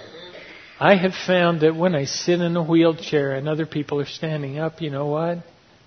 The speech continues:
I'm less than they are. And people will stand right above me and talk about me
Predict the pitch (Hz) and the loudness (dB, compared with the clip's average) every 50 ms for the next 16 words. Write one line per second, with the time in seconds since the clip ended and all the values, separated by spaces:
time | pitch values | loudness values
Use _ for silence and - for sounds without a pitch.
0 | _ _ _ _ _ _ _ _ _ _ _ _ _ - 131 143 151 156 180 208 | _ _ _ _ _ _ _ _ _ _ _ _ _ -8 -6 -4 2 6 6 6
1 | 202 - - - - 147 139 143 143 135 120 120 135 135 123 120 117 - - _ | 6 4 -4 -2 -2 -2 -2 -2 -4 -4 -4 -6 -6 -8 -8 -10 -14 -18 -20 _
2 | _ _ _ _ _ _ _ _ _ _ _ _ - - 143 131 127 - 190 190 | _ _ _ _ _ _ _ _ _ _ _ _ -8 -6 -6 -6 -2 -2 -2 0
3 | - 190 170 151 151 156 - - - - 165 156 143 135 127 143 156 165 165 180 | 2 2 2 4 2 0 0 -2 -2 -2 -2 -2 -2 0 2 4 4 6 6 4
4 | 160 151 156 151 156 151 160 147 135 127 131 127 - - 165 151 160 160 - 151 | 4 4 4 4 4 2 0 -4 -4 -4 -6 -4 2 4 4 6 6 4 2 -2
5 | 135 139 139 139 147 156 156 143 143 151 147 | 0 0 -2 -2 -4 -4 -6 -6 -6 -8 -10